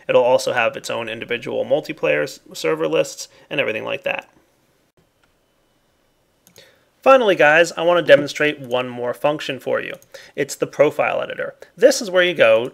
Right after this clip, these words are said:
to edit your profile list. Simply click on the profile editor tab at the top here, and you'll see the list of all the profiles that you've created so far. Instance one and two are listed here, along with their associated version of Forge that they're using and the username that they're associated with.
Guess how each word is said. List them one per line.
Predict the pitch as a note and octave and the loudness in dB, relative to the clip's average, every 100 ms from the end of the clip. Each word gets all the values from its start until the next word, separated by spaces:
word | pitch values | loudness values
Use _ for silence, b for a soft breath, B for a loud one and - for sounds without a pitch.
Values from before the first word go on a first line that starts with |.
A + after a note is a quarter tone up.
| - | -12
to | - - | -12 0
edit | A3 C#3+ D3+ | 2 4 0
your | E3+ | 0
profile | F3+ F3 - - - | 4 4 4 -4 -6
list. | C3+ - - _ _ | -8 -10 -16 _ _
Simply | - D3+ D3 | -10 -8 -8
click | - C3+ - | 2 2 2
on | |
the | A#2+ | -8
profile | - F3+ F3+ C#3 - | 0 0 2 -4 -2
editor | C3+ B2+ | -6 -8
tab | B2 - B2+ - | -8 -2 -2 -2
at | A#2+ | -8
the | - | -8
top | - G#3 A3+ | -4 -4 -2
here, | C#3+ C3+ C3 B B _ | -2 0 -2 B B _
and | G3 | -10
you'll | G#3+ | -8
see | - - D3 C#3+ - _ _ | -6 -2 -2 -4 -10 _ _
the | F#3 | -4
list | D3+ - | -2 -4
of | C#3 | 0
all | C#3 | 2
the | C3+ | 2
profiles | - C3 C3 B2+ B2+ | -2 -4 -4 -4 -6
that | |
you've | C3+ C3+ | -10 -12
created | - A#2+ A2+ | -8 -8 -8
so | - A2+ | -8 -10
far. | G#2+ D3 B2+ G#2+ - | -4 -2 -2 -6 -14
Instance | - B2 - A#2+ - | -16 -16 -16 -18 -12
one | B2 | -10
and | A2+ A#2+ | -10 -8
two | D#3+ D#3 | -4 0
are | C3 | 2
listed | E3+ F3 F3+ | 0 -2 -8
here, | F3 F#3 F#3 B B | -4 -4 -4 B B
along | F#3 E3+ | 0 0
with | G3 | 0
their | D3 C#3 | -2 -2
associated | - G3+ A3+ G3+ F3 D3+ | -4 -8 -6 -4 -4 -2
version | C#3+ C#3+ C3+ | -4 -4 -6
of | C3 | -12
Forge | - E3+ E3+ D#3 | -6 0 0 0
that | E3+ E3 | -6 -4
they're | |
using | D#3+ D#3+ D#3 D#3+ D#3+ B - | -6 -6 -6 -8 -10 B -8
and | G3+ | -6
the | E3 | -6
username | C3+ C3+ C3+ C3 | -6 -6 -6 -2
that | C3 C3 | -2 -2
they're | A#2 | -2
associated | A#2+ - C#3 - - - - | -4 -4 -6 -6 -10 -10 -10
with. | - - | -10 -12